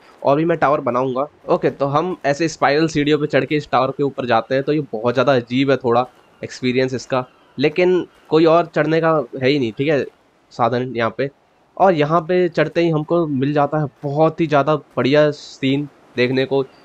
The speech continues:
यहाँ पे पूरी पहाड़ी दिखती है वहाँ पे, ठीक है, और इधर का पूरा इलाका दिखता है। वैसे मैं बता दूँ तुम लोगों को, मैप पे हम हैं कहाँ दरअसल, हम हैं यहाँ पे, यहाँ पे Blue Me दिखा-, दिखाई दे रहा होगा तुमको लिखा हुआ, हम इस वाले आइलैंड पे हैं और ये अपना private आइलैंड है पूरे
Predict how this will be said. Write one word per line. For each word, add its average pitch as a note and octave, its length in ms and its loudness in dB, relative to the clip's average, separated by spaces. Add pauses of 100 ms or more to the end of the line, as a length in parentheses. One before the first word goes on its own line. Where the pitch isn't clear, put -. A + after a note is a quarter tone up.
(120)
यहाँ C3+ 120 0
पे C#3+ 60 2
पूरी D3 240 -4
पहाड़ी B2 400 0
दिखती C3+ 340 -6
है C3 60 2
वहाँ B2 260 -2
पे, C3+ 140 -4
ठीक C3+ 180 -4
है, C#3 120 0 (240)
और A#2+ 120 0
इधर B2 180 -4
का - 80 -6
पूरा C3+ 240 0
इलाका A#2+ 300 0
दिखता A#2+ 300 -6
है। B2+ 100 -2 (360)
वैसे E3 200 2
मैं G3 140 4
बता D#3+ 200 2
दूँ F3 80 0
तुम E3+ 160 -2
लोगों D#3+ 160 2
को, D#3 80 -4
मैप C#3 280 0 (100)
पे D#3+ 60 -2
हम D#3 280 0
हैं C3+ 200 0
कहाँ B2 240 -2
दरअसल, B2 400 -4 (320)
हम F#3+ 120 0
हैं F#3+ 180 4
यहाँ C#3 380 0
पे, D#3 100 2 (300)
यहाँ B2+ 140 0
पे D#3 100 0
Blue C#3+ 380 0
Me C#3 260 0
दिखा-, C3+ 280 -4 (120)
दिखाई B2+ 240 0
दे C3 120 0
रहा B2 80 2
होगा A#2+ 120 0
तुमको B2+ 380 -6 (140)
लिखा A#2 260 -4
हुआ, B2 200 0 (320)
हम D3+ 180 0
इस E3+ 160 0
वाले E3+ 140 2
आइलैंड C#3+ 280 0
पे C3 80 -4
हैं C3+ 60 2
और D3+ 240 4
ये C#3+ 120 0
अपना D3+ 180 -2
private D3+ 520 -2
आइलैंड C3+ 280 -2
है C#3+ 40 -6
पूरे D3+ 440 0